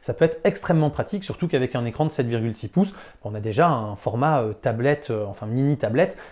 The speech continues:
mais en tout cas, euh, un format tablette suffisant pour pouvoir commencer à avoir, euh, de, de la belle précision et pouvoir travailler dans de bonnes conditions.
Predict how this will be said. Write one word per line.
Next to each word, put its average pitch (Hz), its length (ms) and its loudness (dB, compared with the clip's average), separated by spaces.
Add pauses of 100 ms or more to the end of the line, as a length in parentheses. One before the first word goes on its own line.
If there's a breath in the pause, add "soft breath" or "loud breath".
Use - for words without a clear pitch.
(120 loud breath)
mais 110 80 -8
en 101 40 -8
tout - 100 -20
cas, 165 240 2
euh, 117 120 0
un 107 60 -6
format 131 300 -2
tablette 135 480 -2
suffisant 131 500 -2
pour - 140 -6
pouvoir 143 240 -2
commencer 117 340 0
à 160 60 4
avoir, 139 340 2
euh, 107 400 -2
de, 104 80 -6
de 113 60 -2
la 107 100 -2
belle 151 220 6
précision 131 500 -2
et 165 60 -2
pouvoir 120 240 -2
travailler 113 320 0
dans 156 120 2
de 117 60 0
bonnes 156 180 2
conditions. 123 420 -4